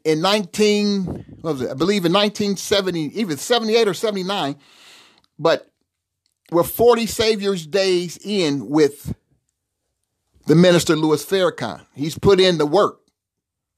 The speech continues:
since nineteen seventy-nine, once he, uh, nineteen seventy-eight or seventy-nine, once he started to rebuild the work. And you see how strong the Nation of Islam is today. I think if the world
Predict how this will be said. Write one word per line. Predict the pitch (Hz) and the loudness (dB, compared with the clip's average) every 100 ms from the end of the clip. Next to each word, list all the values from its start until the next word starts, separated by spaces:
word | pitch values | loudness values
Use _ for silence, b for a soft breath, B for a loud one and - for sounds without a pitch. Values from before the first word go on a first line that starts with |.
| _ | _
since | - 160 139 - - - | -10 -8 -8 -12 -14 -6
nineteen | 143 185 180 185 180 165 139 | -2 0 -2 -2 -2 -2 -4
seventy-nine, | 185 175 175 185 185 | -2 -2 0 0 0
once | 175 165 | -2 -4
he, | 175 | -6
uh, | 147 147 | -8 -6
nineteen | 156 226 233 | -2 -2 -2
seventy-eight | 214 208 208 185 | -2 0 0 -2
or | |
seventy-nine, | - 185 180 170 | -2 -4 -2 -2
once | 175 | -4
he | 180 | -6
started | 175 170 160 | -2 -2 -2
to | 170 | -4
rebuild | 175 156 185 143 | -4 2 2 2
the | |
work. | 139 135 - _ b b b b | 0 0 -2 _ b b b b
And | 143 160 | -6 -4
you | 180 | -2
see | - | 0
how | 196 175 | 2 2
strong | - 180 156 151 | 0 0 2 2
the | 139 | 0
Nation | 135 156 147 | -2 -2 -4
of | 139 | -4
Islam | 151 147 156 139 | -4 -4 -4 -4
is | 143 131 | -4 -6
today. | - 131 147 101 _ B B B B | -6 -2 0 -2 _ B B B B
I | 147 | -2
think | 151 175 156 | 2 0 0
if | 135 | -4
the | - 156 135 | -8 -2 2
world | 143 196 233 147 113 | 6 6 6 4 0